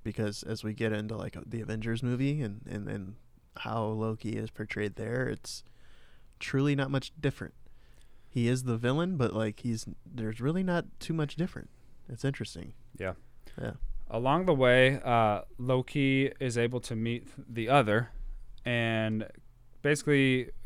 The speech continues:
Speaker 2: convinces him to give him an army to attack Earth.
Speaker 1: Hmm.
Speaker 2: And the army that we are going to see in the future is the Chitauri.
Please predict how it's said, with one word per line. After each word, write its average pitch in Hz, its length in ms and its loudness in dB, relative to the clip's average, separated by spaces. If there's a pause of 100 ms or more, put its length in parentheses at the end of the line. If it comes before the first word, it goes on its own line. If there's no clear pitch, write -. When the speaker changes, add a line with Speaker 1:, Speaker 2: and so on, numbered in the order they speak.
Speaker 2:
convinces 123 480 0
him 120 240 0
to 110 480 -2 (1000)
give 127 180 4
him 127 120 2
an 110 100 2
army 104 500 4 (600)
to 113 420 4
attack 107 520 4 (300)
Earth. - 360 -2 (480)
Speaker 1:
Hmm. 104 180 -6 (180)
Speaker 2:
And 104 640 0 (220)
the 110 360 -2
army 127 360 2
that 113 460 4 (100)
we 117 200 -2
are 107 140 4
going 110 360 0
to 104 500 -2
see 113 240 -4
in 104 60 0
the 101 60 -2
future 139 500 2
is 107 380 0
the 104 100 -4
Chitauri. 117 640 4